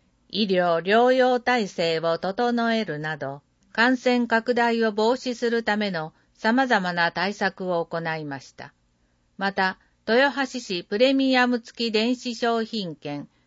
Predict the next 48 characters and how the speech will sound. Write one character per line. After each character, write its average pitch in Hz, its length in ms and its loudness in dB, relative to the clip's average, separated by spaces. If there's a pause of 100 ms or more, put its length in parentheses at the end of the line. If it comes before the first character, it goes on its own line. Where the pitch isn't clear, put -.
(140)
ト 214 120 0
ヨ 240 140 4
ッ 262 60 -6 (160)
ペ 180 180 0
イ 170 40 -2
の 170 140 -2
発 185 300 -6
行 233 240 0
な 220 160 0
ど 160 120 -2
の 156 240 -8 (260)
消 247 280 2
費 254 220 -8
喚 226 260 0
起 156 220 -12
や、 147 200 -6 (540)
各 220 240 0
種 180 240 -4
事 185 180 -2
業 262 240 2
者 262 200 0
支 262 200 -6
援 185 240 0
な 180 140 0
ど 165 180 -2
を 151 100 -2
実 156 220 -10
施 185 220 -10
し、 165 280 -12 (480)
地 269 260 -2
域 262 200 -8
経 254 280 2
済 180 260 2
の 175 160 -4
活 196 280 -4
性 254 240 0
化 254 160 -2
に 247 120 0
も 190 160 -2
努 - 280 -4
め 190 140 -2
て 160 160 -4
ま 156 200 -4
い 165 60 -6
り 170 140 -12
ま 139 140 -10
し - 100 -18
た。 - 220 -20